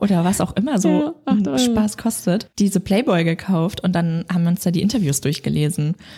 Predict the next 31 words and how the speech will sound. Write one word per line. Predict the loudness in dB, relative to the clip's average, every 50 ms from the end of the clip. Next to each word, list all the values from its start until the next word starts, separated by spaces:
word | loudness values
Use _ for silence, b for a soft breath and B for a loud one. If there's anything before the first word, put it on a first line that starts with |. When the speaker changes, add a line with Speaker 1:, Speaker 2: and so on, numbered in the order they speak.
| B B
Speaker 2:
Ja. | 0 2 2 4
Speaker 1:
Und | 2 2 2 0 0 -2 B B B B B _ -2
also | 0 2 2 2 2 2
das | 0 0 -2 0
war | 0 0 0
schon | 2 0 0 2
hart | 2 2 2
an | 2
der | 0 0
Grenze, | 0 0 0 0 2 0
dass | 0 0 0
ich | 0 0
dachte, | 0 -2 -2 -2 -4 -4 -2 0 0 2 2 0 0 -4 -8 B B B B B B B B B _ -20 _ -20
„Ist | -14 -8 -6
das | -4 -4 -4
jetzt | -6 -6 -8 -12
komisch? | -10 -10 -8 -6 -4 -2 0 0 0 -2 -4 -8 -14 -16 -18 -18 _ _ _ _ _
Ist, | -4 -2 -2 -2 -8 -6 -2
ist | -2 0 2 2
sie | 2 2
komisch?“ | 0 -2 -4 -2 0 2 2 2 2 0 0 -2 -4 -4 0 0 2
<laughs> | 2 2 0 0 -2 -4 -6 -8 -12 -16 _ _ _ _ -16 -16 -16 _ _ -20 -20 -20 _ _ _ _ _ _ _ B B B -6 -6 -8 -8 B -4
Ja, | -2 -2
das | -2 -2 0
war | 0
eigentlich | 0 0 0
ganz | 2 0 0 0 -2
witzig. | -6 -8 -6 -4 -4 -2 -2 -4 -6 _ _ _ _ 0
Ja, | 0 0 0 -2 -4 0
und, | 2 2 2 2 0 0
ähm, | 0 0 2 2 2 2